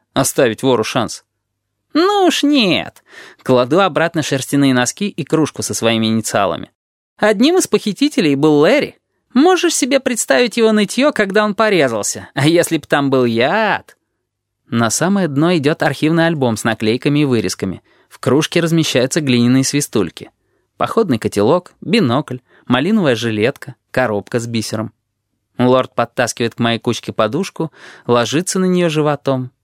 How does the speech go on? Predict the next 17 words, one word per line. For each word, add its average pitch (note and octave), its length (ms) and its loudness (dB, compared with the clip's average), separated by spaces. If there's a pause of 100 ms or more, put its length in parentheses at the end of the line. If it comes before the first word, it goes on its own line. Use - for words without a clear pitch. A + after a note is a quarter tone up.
(100)
и F#3 100 2
глядит. A#2 640 -2 (480)
Хватает C3+ 500 0
его C3+ 140 2
минут C3 340 2
на B2 80 2
полторы. B2+ 500 -2 (400)
Когда F3 280 0
я G3 40 0
в F3 40 -8
следующий F#3 380 0
раз F3+ 200 0
отрываюсь F3 400 0
от E3 120 -2
упаковки, G#3 720 -2 (160)
он E3+ 240 2
дрыхнет. A2+ 480 -2